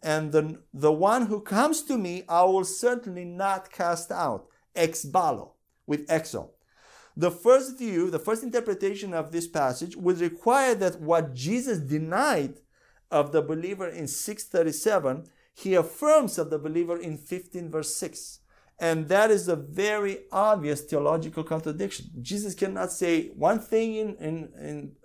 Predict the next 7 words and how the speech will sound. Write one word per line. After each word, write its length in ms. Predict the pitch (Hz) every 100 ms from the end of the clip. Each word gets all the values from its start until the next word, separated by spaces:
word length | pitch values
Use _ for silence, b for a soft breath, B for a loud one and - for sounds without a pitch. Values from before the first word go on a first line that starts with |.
| -
earlier 340 | 190 208 196 196
and 200 | 175 156
then 140 | 170
another 340 | 160 165 165 151
thing 240 | 170 160
completely 440 | 160 147 165 165
opposite. 600 | 139 131 131 110 90 -